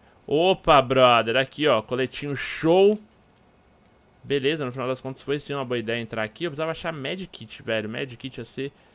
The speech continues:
sensacional de encontrar. Eu acho que eu não vou encontrar, então vamos pra treta. Então, velho, ah, a pegada do jogo fica bem diferente no modo zumbi, né? Sempre que eu for jogar sozinho, eu acho que eu vou jogar esse modo com zumbi. Quando eu for jogar com a galera, a gente joga aí equipe de duas ou cinco pessoas.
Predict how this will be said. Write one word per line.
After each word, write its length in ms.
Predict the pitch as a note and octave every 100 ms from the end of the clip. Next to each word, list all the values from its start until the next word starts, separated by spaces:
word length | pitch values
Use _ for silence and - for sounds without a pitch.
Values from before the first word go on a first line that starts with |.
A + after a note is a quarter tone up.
| _ _ _ _
sensacional 920 | - - E3 E3+ F3 E3+ E3+ C#3+ C3+
de 100 | C3
encontrar. 440 | C3+ C#3 D3+ C#3 B2+
Eu 80 | B2
acho 160 | B2
que 60 | -
eu 40 |
não 160 | B2 A#2
vou 100 | A#2+
encontrar, 440 | B2 D#3 E3+ D3
então 200 | C#3+ D3
vamos 220 | C3 C3 C3+
pra 120 | E3
treta. 280 | - G3+ - - - - _
Então, 240 | B3 C4+
velho, 380 | A#3+ F#3 D#3 D3+
ah, 400 | E3+ E3+ F3 E3+ E3+
a 80 | F#3
pegada 440 | E3 G3 E3+ E3
do 100 | D3+
jogo 280 | D3 C#3+ D3+
fica 260 | - D3 D3+
bem 300 | A#2+ C#3 E3+
diferente 420 | C#3+ C#3 C3 -
no 60 | B2
modo 220 | A#2+ A#2+
zumbi, 280 | F3 C3+ F#3
né? 140 | E3
Sempre 220 | E3+ G#3+
que 60 | G#3+
eu 40 |
for 140 | G3+ F#3
jogar 180 | D#3+ D3
sozinho, 280 | C#3+ A#2+
eu 40 | B2+
acho 100 | B2
que 60 |
eu 40 | A#2+
vou 100 | A#2
jogar 180 | A2+ A2+
esse 160 | -
modo 180 | C3+ C3
com 160 | - F#3
zumbi. 300 | A#3+ A#3+ A3+
Quando 160 | G#3
eu 80 | F#3
for 100 | F#3+
jogar 180 | E3+ E3
com 80 | D#3+
a 20 |
galera, 300 | D3 C3+ C#3
a 20 |
gente 140 | C#3 C3+
joga 180 | C3
aí 100 | C3
equipe 300 | B2 A#2+ A2+
de 80 | A2+
duas 300 | G#2+ A#2 B2+
ou 80 | A2+
cinco 260 | - A2+ -
pessoas. 500 | A#2 - D3 E3+